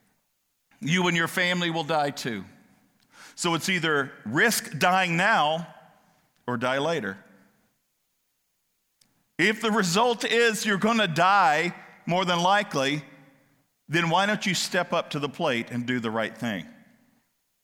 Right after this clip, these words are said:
Right? See, God has purposes and plans. God has orchestrated eternity for us.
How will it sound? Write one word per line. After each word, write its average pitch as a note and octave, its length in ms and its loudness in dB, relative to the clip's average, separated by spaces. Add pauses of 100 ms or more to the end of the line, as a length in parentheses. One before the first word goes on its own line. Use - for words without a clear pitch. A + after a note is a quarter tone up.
(1400)
Right? G#3+ 300 0 (1900)
See, - 140 -2
God G3 340 2
has G3 240 0
purposes F#3 640 -4
and D3+ 120 -6
plans. C#3 520 -4
God F3 220 0
has F3+ 200 -6
orchestrated F3 800 -2
eternity D#3 800 -4 (480)
for A#2 340 -4
us. - 420 -10